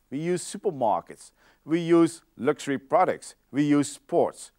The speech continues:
We really would like to connect with students in a maximum of ten minutes. Then we get snippet practice. There the lecturer or professor explains difficult cases and exercises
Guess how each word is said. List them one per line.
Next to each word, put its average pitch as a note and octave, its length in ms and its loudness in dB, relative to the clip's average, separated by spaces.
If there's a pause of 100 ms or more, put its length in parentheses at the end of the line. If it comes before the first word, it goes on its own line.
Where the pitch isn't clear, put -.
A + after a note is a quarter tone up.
(180)
We C3 80 -4
really G#3+ 300 4
would D#3+ 220 0
like C#3 240 8
to B2+ 80 -14
connect C#3 400 -4
with B2+ 100 -8
students A#2+ 640 -4 (460)
in C#3+ 180 -6 (560)
a B2+ 60 -6
maximum B2+ 420 -2
of A2 220 -6
ten B2+ 200 -4
minutes. F2+ 460 -12 (2000)
Then A3+ 100 2
we B3 80 0
get A3+ 160 4
snippet F#3 460 -4
practice. - 560 -4 (320)
There F#3+ 180 10
the D3 140 6
lecturer D#3 340 4
or D3 160 6
professor B2+ 760 -2 (580)
explains C#3 760 -4 (580)
difficult F3 600 -4
cases C#3 400 0
and D3+ 140 0
exercises - 880 -8